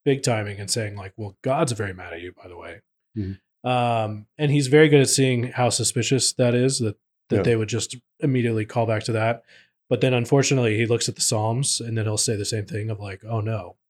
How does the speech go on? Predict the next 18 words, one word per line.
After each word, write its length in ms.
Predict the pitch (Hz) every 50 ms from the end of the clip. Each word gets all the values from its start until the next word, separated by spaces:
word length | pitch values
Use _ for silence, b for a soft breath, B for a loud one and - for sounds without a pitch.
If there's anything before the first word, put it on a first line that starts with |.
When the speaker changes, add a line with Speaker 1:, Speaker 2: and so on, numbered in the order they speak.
| _ _ _ _ _ _ _
Speaker 1:
the 60 | - 101
Speaker 2:
Right. 40 | 98
Speaker 1:
psalmist 320 | 131 127 127 113 - -
is 100 | 117 104
doing 220 | 104 120 110 110 110
a 40 |
very 180 | 104 107 104 104
similar 280 | - - 120 107 107 101
thing 220 | - - 120 107
and 80 | 101 95
that's 200 | 95 95 - -
not 160 | - 104 98 -
good." 260 | 117 113 110 107 117
You 100 | 147 160
know, 80 | 156 135
Speaker 2:
Yeah, 40 | 101
Speaker 1:
it's 220 | 92 - - -
Speaker 2:
right. 220 | 107 104 98 -